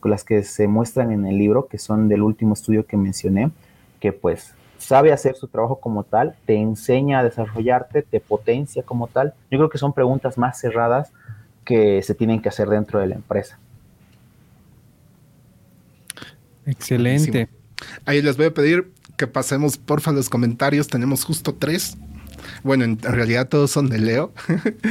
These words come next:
Speaker 3: Bueno, Leo, que también es parte del equipo de Book Movement.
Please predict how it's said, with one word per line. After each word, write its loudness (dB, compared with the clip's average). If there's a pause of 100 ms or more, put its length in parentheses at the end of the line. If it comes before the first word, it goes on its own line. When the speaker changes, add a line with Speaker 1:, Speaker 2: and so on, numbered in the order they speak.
(360)
Speaker 3:
Bueno, 2
Leo, 2
que -6
también 0
es -2
parte -4
del 0
equipo -4
de 0
Book -8
Movement. 0